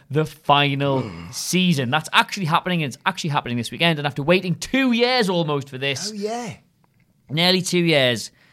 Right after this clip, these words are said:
Speaker 1: it's finally happening, and it's actually happening this Sunday. Now, you said before we go into this,
Speaker 2: Hmm.
Speaker 1: you've got no idea what you're talking about.
Speaker 2: <laughs> No.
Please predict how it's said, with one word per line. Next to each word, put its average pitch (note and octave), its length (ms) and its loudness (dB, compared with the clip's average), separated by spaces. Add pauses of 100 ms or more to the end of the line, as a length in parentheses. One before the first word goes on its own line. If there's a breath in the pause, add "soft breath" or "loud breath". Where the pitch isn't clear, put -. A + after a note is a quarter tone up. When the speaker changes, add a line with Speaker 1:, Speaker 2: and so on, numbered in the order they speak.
(160 soft breath)
Speaker 1:
it's - 140 -12
finally E3 400 2
happening, B2 520 0
and G#2+ 120 -8
it's G#2+ 120 -12
actually A#2+ 280 -6
happening A2 340 -6
this G#2+ 160 -10
Sunday. B2 160 -4
Now, C3+ 60 0
you G3+ 200 4
said F3 300 4
before D#3+ 240 -2
we D#3 80 0
go D#3+ 140 0
into D3+ 140 -2
this, G2 300 -8
Speaker 2:
Hmm. A#2+ 240 -2
Speaker 1:
you've C3+ 120 -6
got C#3+ 100 -4
no E3+ 160 4
idea E3+ 220 4
what D#3+ 100 -2
you're - 80 -12
talking B2 360 -4
about. C#3+ 280 0
Speaker 2:
<laughs> - 0 -
No. C#3 140 -2